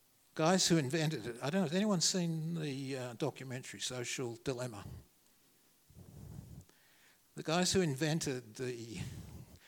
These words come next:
social media platforms, most of them have resigned now and don't want anything to do with it. They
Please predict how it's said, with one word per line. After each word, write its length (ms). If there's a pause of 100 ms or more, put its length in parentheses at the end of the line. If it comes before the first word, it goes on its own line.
(160)
social 420 (100)
media 640 (360)
platforms, 840 (380)
most 320
of 80
them 220 (160)
have 180
resigned 520
now 220
and 80
don't 180
want 140
anything 320
to 80
do 140
with 140
it. 100 (720)
They 320